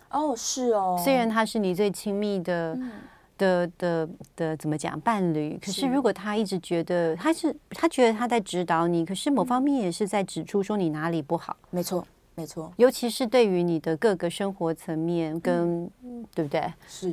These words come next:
Speaker 2: 有点类似吧？
Speaker 1: 有。
Speaker 2: 所以我觉得可以判断一下啦，如果，呃，这个东西是一个，呃，很基本的，例如说他只是指导你说跟健康有关，说，“哎呀，你还是三餐应该要吃。”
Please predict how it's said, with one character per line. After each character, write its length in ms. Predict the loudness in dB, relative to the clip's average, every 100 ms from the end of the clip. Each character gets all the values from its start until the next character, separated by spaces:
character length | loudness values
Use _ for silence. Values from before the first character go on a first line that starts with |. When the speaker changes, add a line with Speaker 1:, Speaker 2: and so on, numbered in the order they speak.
| -4 0
Speaker 2:
有 120 | 2
点 180 | 2 2
类 160 | 0
似 200 | 0 -4
吧？ 140 | -2 2
Speaker 1:
有。 540 | 2 2 0 0 0
Speaker 2:
所 120 | 4
以 40 | 6
我 120 | 6
觉 140 | 6
得 100 | 4 4
可 120 | 4
以 80 | 2
判 260 | 2 2
断 200 | 4 4
一 80 | 2
下 220 | 0 0
啦， 140 | 0 2
如 160 | 2
果， 300 | 4 4 2 0 -20 -12 0
呃， 160 | 2
这 120 | 4 4
个 80 |
东 180 | 6 2
西 180 | 2 -2
是 240 | -2 -2
一 140 | 0 0
个， 300 | 2 4 4 -2 -12 -8
呃， 280 | -6 -6 0
很 200 | 2 4
基 200 | 4 2
本 260 | 2 0 2
的， 140 | 2
例 100 | 2
如 120 | 2
说 140 | 0 0
他 160 | 0
只 180 | 0 -2
是 440 | 0 4 6 6 4
指 300 | 2 2 6
导 240 | 6 6
你 240 | 4 2
说 200 | 2 2
跟 200 | 4 4
健 180 | 4 0
康 240 | 0 -2 -2
有 160 | -2
关， 240 | 0 0 2
说 100 | 0
，“哎 60 |
呀， 60 | 2
你 100 | 0
还 140 | -2
是 160 | -2 -2
三 260 | 0 -2 0
餐 240 | 0 2
应 80 | 4
该 180 | 4 4
要 140 | 4
吃。” 340 | 2 -2 -2